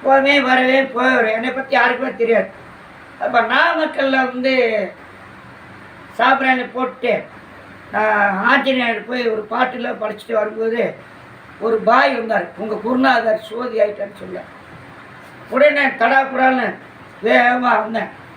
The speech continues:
வந்தவன் திண்டுக்கல்ல ஒரு முல்லை டச்சு கடை வச்சிருக்கார்.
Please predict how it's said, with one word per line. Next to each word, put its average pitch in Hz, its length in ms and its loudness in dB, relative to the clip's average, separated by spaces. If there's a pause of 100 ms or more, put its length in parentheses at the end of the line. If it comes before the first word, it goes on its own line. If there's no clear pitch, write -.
(260)
வந்தவன் 247 520 0
திண்டுக்கல்ல 254 420 0
ஒரு 226 200 0
முல்லை 269 580 0
டச்சு 240 560 -2
கடை 214 180 0
வச்சிருக்கார். 202 400 -6